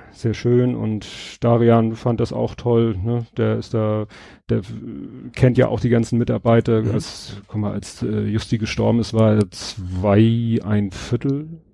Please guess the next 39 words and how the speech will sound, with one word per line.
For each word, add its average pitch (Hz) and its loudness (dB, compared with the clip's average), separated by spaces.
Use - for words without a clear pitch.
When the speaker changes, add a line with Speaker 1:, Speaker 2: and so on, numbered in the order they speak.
Speaker 1:
zwei - -14
drei 113 -12
Viertel. 151 -12
Ja, 110 -14
ne, 135 -8
ne, 123 -10
ne, 104 -14
ne, 104 -14
ne, - -16
ne. 151 -10
Nee, 107 -8
zwei 110 -4
ein 107 -4
Viertel, 98 -12
glaub - -14
ich, 113 -16
ne? 110 -6
Speaker 2:
Mhm. 135 -8
Speaker 1:
Also 127 6
jedenfalls 101 -4
zwei 101 -2
Jahre 110 6
alt 107 0
und 110 -2
so. 104 -6
Und, 110 2
ähm, 107 -2
kennt 110 2
dadurch 113 6
ja 120 6
die 113 -4
Sternbrücke 117 0
und 110 -4
dadurch, 110 0
dass 110 -4
wir 120 0
eben 107 -2
seitdem, 120 4
ähm, 104 -6